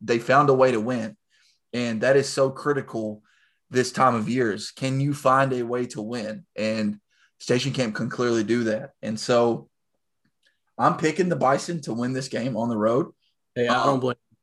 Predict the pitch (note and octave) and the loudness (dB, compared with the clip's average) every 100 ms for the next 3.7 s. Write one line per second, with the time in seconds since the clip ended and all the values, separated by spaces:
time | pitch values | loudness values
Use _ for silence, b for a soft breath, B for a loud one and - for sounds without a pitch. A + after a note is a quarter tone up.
0 | _ _ _ _ _ - A2 - - _ | _ _ _ _ _ -16 -16 -18 -20 _
1 | A#2+ D3 D3 F3+ E3 D3+ D3 C#3+ C3+ A#2 | 4 6 6 4 4 6 4 4 0 0
2 | A#2 G#2+ G#2+ - G#2+ B2 - A2+ A2+ A2 | -2 -2 -6 -6 -6 -8 -6 -2 0 0
3 | A2 G#2 D#3+ B2+ A#2+ A2 - | -2 -6 -4 -2 0 -2 -10